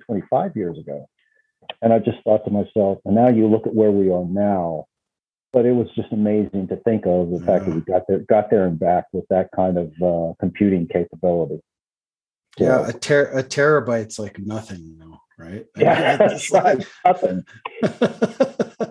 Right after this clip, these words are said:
Speaker 2: My computer's a ter-, has a terabyte of storage on it. And two days ago, it said, "Your disk is about full. You need,"
Speaker 1: <laughs>
Speaker 2: and I was like, "Really? Holy crap." But, uh,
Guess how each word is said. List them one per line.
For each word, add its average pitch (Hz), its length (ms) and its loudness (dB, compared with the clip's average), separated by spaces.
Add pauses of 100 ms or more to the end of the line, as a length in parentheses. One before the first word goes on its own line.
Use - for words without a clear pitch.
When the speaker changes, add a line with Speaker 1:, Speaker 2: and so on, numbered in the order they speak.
(920)
Speaker 2:
My 175 180 4
computer's 180 640 2
a 143 80 0
ter-, 160 320 0
has 147 200 0
a 135 80 -4
terabyte 143 560 0
of 123 80 -2
storage 139 500 -2
on 110 200 -4
it. 101 120 -10
And 107 120 -14
two 147 160 -2
days 131 280 2
ago, 113 280 0
it 110 140 -6
said, 107 240 -4 (440)
"Your 196 220 2
disk 135 400 0
is 101 140 -6
about 117 360 -2
full. 185 320 0
You 131 280 0 (100)
need," 120 260 -4
Speaker 1:
<laughs> - 40 0 (360)
Speaker 2:
and 151 100 2
I 147 80 4
was 131 160 0
like, - 220 -2
"Really? 381 720 4 (140)
Holy 180 340 2
crap." 180 480 -2 (460)
But, 131 400 -2
uh, 127 380 2